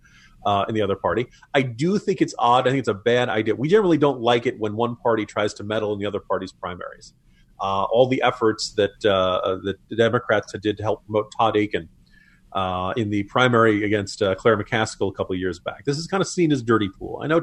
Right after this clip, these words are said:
Rush did Operation Chaos back in two thousand eight 'cause he wanted to extend the Hillary Clinton, Barack Obama, uh, primary.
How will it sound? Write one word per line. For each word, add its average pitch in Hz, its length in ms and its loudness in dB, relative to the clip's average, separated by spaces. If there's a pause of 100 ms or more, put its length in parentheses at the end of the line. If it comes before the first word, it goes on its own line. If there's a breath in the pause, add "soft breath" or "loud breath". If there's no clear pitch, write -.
Rush 131 320 2
did 117 220 0 (340 loud breath)
Operation 123 560 2
Chaos 113 520 2
back 107 260 0
in 104 140 -2
two 117 120 -6
thousand 107 340 4
eight 104 200 -2
'cause 98 100 -14
he 98 80 -2
wanted 104 240 -2
to 104 80 -6
extend 101 420 -4
the 92 100 -8
Hillary 104 220 -2
Clinton, 95 580 -10 (400 soft breath)
Barack 101 220 4
Obama, 95 580 0 (100)
uh, 90 280 -2
primary. 92 540 -2